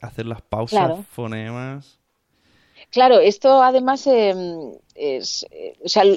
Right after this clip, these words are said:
Speaker 2: lo que hay que hacer es que sea natural, que suene siempre natural, porque no queremos que suene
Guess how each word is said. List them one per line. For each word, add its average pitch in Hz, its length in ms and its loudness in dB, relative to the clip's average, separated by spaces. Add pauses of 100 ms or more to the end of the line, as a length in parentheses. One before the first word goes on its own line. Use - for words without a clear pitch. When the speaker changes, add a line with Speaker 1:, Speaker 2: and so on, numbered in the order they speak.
Speaker 2:
lo - 180 0
que 262 100 0
hay 262 60 0
que 302 460 2
hacer 262 260 -4
es 247 80 -14
que 240 120 -10
sea 247 160 -6
natural, 165 460 -4
que 175 120 -14
suene 220 280 -8
siempre 233 380 -2
natural, 156 480 -2
porque - 200 -20
no 170 100 -8
queremos 196 340 -2
que 190 120 -8
suene 202 400 0